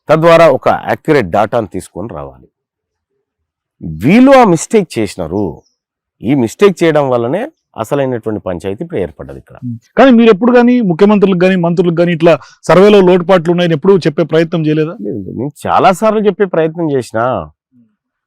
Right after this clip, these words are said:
Speaker 1: మనం అందరం యాక్టివ్గా పార్టిసిపేట్ కావాలి, తద్వారా మనల్ని చూసి ప్రజలు మోటివేట్ అవుతారు, ఇవన్నీ చెప్పినా.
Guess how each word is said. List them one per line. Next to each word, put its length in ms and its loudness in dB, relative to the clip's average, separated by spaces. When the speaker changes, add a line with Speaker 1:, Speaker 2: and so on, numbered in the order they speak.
Speaker 1:
మనం 280 2
అందరం 300 4
యాక్టివ్గా 440 -2
పార్టిసిపేట్ 560 -4
కావాలి, 460 2
తద్వారా 400 -2
మనల్ని 320 -2
చూసి 140 -8
ప్రజలు 300 -2
మోటివేట్ 420 -2
అవుతారు, 280 -4
ఇవన్నీ 300 -2
చెప్పినా. 480 -2